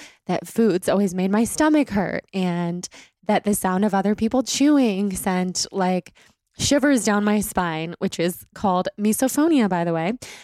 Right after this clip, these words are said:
But I know that you're talking about chronic pain, and chronic pain is the worst. It's crazy because people can look at you and, for example, right now I have a spray tan.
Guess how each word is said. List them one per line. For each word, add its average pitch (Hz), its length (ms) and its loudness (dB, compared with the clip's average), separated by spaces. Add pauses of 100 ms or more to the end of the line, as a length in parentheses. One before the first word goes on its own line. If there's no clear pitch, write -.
(100)
But 226 120 2
I 226 100 4
know 220 160 4
that 196 140 2
you're 202 160 2
talking 214 360 0
about 180 380 0
chronic 170 640 -4 (400)
pain, 180 560 -2
and 202 180 0
chronic 220 400 0
pain 190 540 0
is 185 420 -2 (400)
the 202 540 2
worst. 202 640 -4
It's 226 160 -2
crazy 233 540 2
because 202 280 -2
people 269 320 0
can 233 200 0
look 220 180 0
at 208 100 0
you 170 420 -6 (180)
and, 180 440 -2 (400)
for 247 160 0
example, 226 520 2
right 226 280 2
now 180 400 0
I 170 160 0
have 202 160 0
a 262 60 2
spray 339 340 0
tan. 175 560 -2